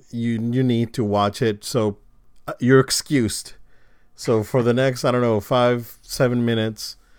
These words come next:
um, we're gonna, we're gonna talk spoilers. Man, it's, it was very f-, this was so well written.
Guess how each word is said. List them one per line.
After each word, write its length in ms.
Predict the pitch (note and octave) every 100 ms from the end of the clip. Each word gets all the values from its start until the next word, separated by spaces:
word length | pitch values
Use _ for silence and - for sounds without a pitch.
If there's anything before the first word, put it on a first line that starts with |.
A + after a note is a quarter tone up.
| - - _ -
um, 400 | D#3+ A2+ G2+ F#2 - _ _ -
we're 300 | B2 B2 A#2
gonna, 260 | A2+ G#2+
we're 140 | G2+ A2
gonna 180 | A2 G2
talk 200 | G#2 F#2+
spoilers. 560 | - G2 F#2 F#2+ - - - - - - - - - _ _ _ - _ -
Man, 360 | C#3+ C#3+ C3 A#2+
it's, 500 | B2 A#2 - - - - - - - - -
it 100 | D3
was 300 | D3 C#3 A2+
very 380 | A#2 B2 B2 B2
f-, 180 | - -
this 380 | C3+ B2 D3+ C3+
was 200 | C#3 C3+
so 320 | - - B2+ B2
well 320 | A#2+ A#2+ A2+
written. 460 | A2 G#2 A2 A2